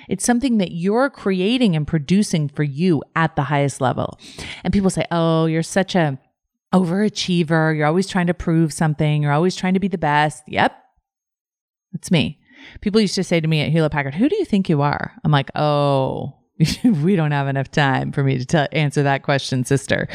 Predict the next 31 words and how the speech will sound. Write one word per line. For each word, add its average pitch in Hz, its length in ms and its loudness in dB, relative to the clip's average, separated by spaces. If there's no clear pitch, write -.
But 139 100 -4
I'll 151 100 2
tell 151 180 -2
you 127 140 -2
what, 143 340 0
I 160 160 2
am 165 240 0
going 156 380 2
to 170 100 -4
do 143 180 2
the 127 120 -4
best 135 380 0
version 139 340 0
of - 160 -6
me 135 220 2
in - 220 0
every 143 240 0
job - 300 0
that - 120 -2
I 156 80 0
have. 131 460 -2
And 175 80 0
the 185 40 2
best 247 260 -2
version 269 280 -2
of 240 60 2
me 277 160 -2
is 160 140 -2
pretty 151 240 0
great. - 560 -2
So 131 680 0